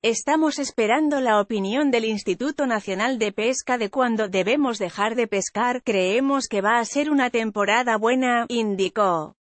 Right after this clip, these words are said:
Recordó que la temporada pasada la C A N A I P S registró trescientos sesenta mil novecientas cuarenta y dos toneladas, por lo que este dos mil dieciocho las expectativas serán ampliamente superadas.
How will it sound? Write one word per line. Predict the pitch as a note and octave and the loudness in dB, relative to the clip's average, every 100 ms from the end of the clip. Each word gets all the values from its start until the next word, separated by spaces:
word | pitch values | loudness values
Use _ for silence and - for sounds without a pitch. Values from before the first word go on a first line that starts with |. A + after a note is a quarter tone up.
| _ _ _ _ _ _ | _ _ _ _ _ _
Recordó | A3 A3+ A#3 A3+ G3+ A#3+ D4+ | -6 -2 -2 0 0 0 0
que | B3 | 0
la | A3 | 0
temporada | G#3 G3 F#3+ E3+ G#3+ C4+ C4 | 0 -2 -4 -2 0 0 -2
pasada | A3+ G#3 - C4+ A#3+ | -2 -2 -2 -2 0
la | A3+ | -2
C | G#3 A#3 A3+ | -2 0 2
A | A#3 A3 | 4 4
N | B3 C4+ B3+ | 2 2 2
A | A3+ | 0
I | B3+ C4 | 0 0
P | B3 A#3 B3 C4+ | 2 2 2 0
S | - A3+ | 0 0
registró | G#3 F#3+ G3+ - A#3 B3 | 0 -2 -6 -4 -2 -2
trescientos | A#3 A3 - A3+ C#4 C4 A#3 | -2 -4 -2 2 2 2 -2
sesenta | A3+ - A3+ A3+ G#3 | -2 -4 -4 -2 -2
mil | G3 D4 E4 | 0 0 0
novecientas | C#4+ G#3 - C4 D4+ C#4 B3+ | 0 -2 -2 0 0 0 -2
cuarenta | - A#3+ A3+ G#3+ G3 | 0 2 2 2 0
y | F3 | 0
dos | B3+ C#4 | 0 -2
toneladas, | B3 G3 F3 A3 F#3 E3+ D#3 - | -2 0 0 0 0 0 -2 -6
por | A3 G3+ | -2 0
lo | G3 F#3+ | 2 0
que | G3 C4 | 0 -2
este | D#4+ - D4 | -2 -4 -2
dos | A3 G3 | 0 -2
mil | G3 A#3 A3 | -2 -2 0
dieciocho | A#3 A3+ G#3 G#3+ C#4+ - C#4 | 0 -2 -2 -2 -2 -2 0
las | C4 A3 | 0 -2
expectativas | G3+ - G3+ - F3+ G#3+ A#3+ C4+ B3 | -4 -6 -8 -4 -4 -2 -2 0 -2
serán | - G3+ G#3+ B3+ | -2 0 0 0
ampliamente | C#4 D4 D4 B3+ G3+ A#3+ E4 D4 C4 | -2 -2 0 2 2 0 0 2 0
superadas. | B3+ A#3 A3+ A3+ F#3 E3 C3+ - - | 0 0 2 2 2 2 0 -6 -12